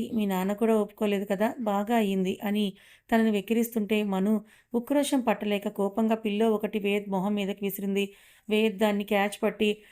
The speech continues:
మను దగ్గరికొచ్చి, "మొద్దు, పిచ్చిగా బిహేవ్ చేయకు, ఇంకొకసారి వెళ్దాం అంటున్నాను కదా" అన్నాడు. అప్పటికే కళ్ళల్లో నుంచి కారుతున్న కాశీ గంగను వాటి మానాన వాటిని వదిలేసి ఉడుక్కుంటూ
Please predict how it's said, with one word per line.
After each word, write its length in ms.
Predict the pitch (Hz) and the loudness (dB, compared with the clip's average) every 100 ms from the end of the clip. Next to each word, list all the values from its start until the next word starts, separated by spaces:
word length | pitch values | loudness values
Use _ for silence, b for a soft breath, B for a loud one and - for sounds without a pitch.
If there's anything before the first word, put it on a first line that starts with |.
| B - | B 0
మను 240 | 226 220 262 | 2 4 4
దగ్గరికొచ్చి, 640 | 233 196 220 226 196 226 233 | 2 2 0 2 0 0 -2
"మొద్దు, 320 | 202 180 214 214 | -2 0 2 2
పిచ్చిగా 400 | 214 202 226 233 | -2 -6 0 0
బిహేవ్ 340 | 208 202 214 | 2 0 0
చేయకు, 320 | 220 208 214 214 B B B | 2 2 0 -2 B B B
ఇంకొకసారి 640 | 233 240 247 - 220 208 226 | 2 2 0 0 0 2 0
వెళ్దాం 360 | 208 190 220 220 | 0 0 2 2
అంటున్నాను 420 | 208 214 214 208 | 0 0 0 0
కదా" 260 | 202 202 - | -2 -2 -2
అన్నాడు. 360 | 196 190 190 196 b b b - | -2 -2 -2 -4 b b b -8
అప్పటికే 440 | 196 233 226 220 208 B B B - | -4 -2 0 0 0 B B B -2
కళ్ళల్లో 400 | 220 214 226 233 | 2 4 4 4
నుంచి 320 | 214 202 - | 2 0 -4
కారుతున్న 520 | 220 208 202 220 208 202 202 b b - | 0 0 0 -2 -2 -2 -4 b b 0
కాశీ 340 | 226 233 277 | 2 2 0
గంగను 420 | 240 208 202 208 208 - _ - | 0 0 0 0 -2 -6 _ -6
వాటి 240 | 208 202 208 | -4 -2 -2
మానాన 400 | 190 196 214 220 | -2 0 0 0
వాటిని 300 | 208 202 202 | 0 -4 -6
వదిలేసి 400 | 190 208 202 220 | -2 -2 -2 -2
ఉడుక్కుంటూ 540 | 202 220 - 214 220 | -2 -4 -2 -2 2